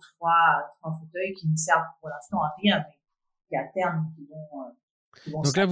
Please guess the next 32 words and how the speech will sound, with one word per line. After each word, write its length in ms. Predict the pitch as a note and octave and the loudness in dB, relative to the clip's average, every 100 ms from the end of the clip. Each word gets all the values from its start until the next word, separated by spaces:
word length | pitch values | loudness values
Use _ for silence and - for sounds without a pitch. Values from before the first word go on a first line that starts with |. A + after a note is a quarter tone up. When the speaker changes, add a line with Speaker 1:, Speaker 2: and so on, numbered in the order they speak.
| E3+ | 4
Speaker 2:
vous 60 | |
a-, 180 | E3 D3+ | 2 0
vous, 280 | C3 D3 - | -6 -6 -2
là, 160 | D3+ F3 | 2 2
actuellement, 420 | D#3 D#3+ D#3 G3+ G#3+ | 0 2 2 2 0
enfin, 240 | E3+ - | -2 0
donc, 260 | D3 C3 - | 2 0 -4
euh, 160 | C3+ C3 C3 B2 A#2 G#2 | -2 -2 -2 -2 -2 -4
euh, 40 | A#2 | -4
juste 240 | D3 - | -4 -2
en 80 | B2 | 0
deux 160 | A#2+ | 4
mille 160 | E3 E3 | 4 4
vingt, 260 | D3 E3 C3+ | 4 2 2
hein, 40 | |
vous 100 | B2 | 0
décidez 480 | A#2+ A#2 - A#2+ C3+ | -4 -4 -6 -2 -2
de 100 | A#2 | -2
monter, 440 | A2+ A#2 C3 B2 | -4 -4 -4 -4
euh, 20 | |
Kids 240 | G#2+ - B2 | -4 -8 -6
Dental 300 | B2 A#2 A#2 | -6 -4 -6
Paris. 280 | A#2+ D3 A#3+ _ _ _ | -4 -6 -6 _ _ _
Enfin, 120 | E3 | 4
Speaker 1:
Ah, 40 | D#3 | 6
Speaker 2:
le, 100 | A#2+ | 8
Speaker 1:
non, 100 | A#2 | 6
Speaker 2:
le 120 | A#2+ | 6
Speaker 1:
avant 80 | B2 | 4
Speaker 2:
nouveau 200 | - C3 | 4 2
Speaker 1:
ça, 140 | C3+ | 2
Speaker 2:
cabinet. 200 | B2 D3+ | 0 0